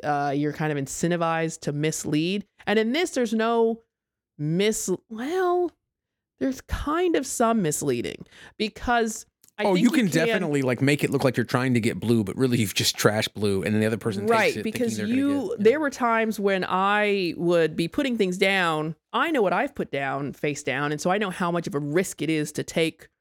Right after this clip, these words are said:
Speaker 1: one
Speaker 2: Yeah.
Speaker 1: of these, 'cause we didn't really fully explain the way that, uh, it scores. We didn't really fully explain everything, but you might understand the ri-, the possible risk and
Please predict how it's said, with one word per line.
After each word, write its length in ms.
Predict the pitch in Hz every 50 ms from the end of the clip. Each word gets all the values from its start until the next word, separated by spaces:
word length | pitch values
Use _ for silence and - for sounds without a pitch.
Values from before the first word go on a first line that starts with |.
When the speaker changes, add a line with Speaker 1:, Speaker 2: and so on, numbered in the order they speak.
| _ _ _ _ _ _ _ _
Speaker 1:
one 140 | - 120 110
Speaker 2:
Yeah. 40 | 104
Speaker 1:
of 40 | 156
these, 160 | 151 135 147
'cause 140 | - 233 233
we 80 | 277 311
didn't 280 | 349 339 262 185 139
really 300 | 185 196 196 185 170 156
fully 520 | - - - - - 185 190 190 185 175 160
explain 520 | - - - - 175 170 170 175 175 175
the 80 | 165 156
way 220 | 151 160 156 160
that, 360 | 160 156 143 - - _ -
uh, 460 | 156 151 143 135 139 107 92 87 - - - _ _ _ _ _ _ -
it 200 | 175 165 - -
scores. 640 | - - - 160 156 156 160 160 165 165 170 - -
We 60 | 180 202
didn't 320 | 226 240 180 156 156 175
really 180 | 156 156 147 147
fully 280 | - - 143 147 165
explain 240 | 170 - - 143 139
everything, 360 | 139 143 156 151 175 175 175 - _ - - - - -
but 200 | 190 190 - -
you 180 | 180 220 254
might 180 | 254 240 190 -
understand 800 | 180 190 190 180 165 160 - - 190 185 185 185 180 170 156
the 80 | 156 151
ri-, 240 | 143 147 156 160 -
the 180 | - 160 156 151
possible 840 | - - - - - - 220 226 - - 262 233 247 247 254 247
risk 340 | 254 269 285 277 - - -
and 240 | 165 156 151 156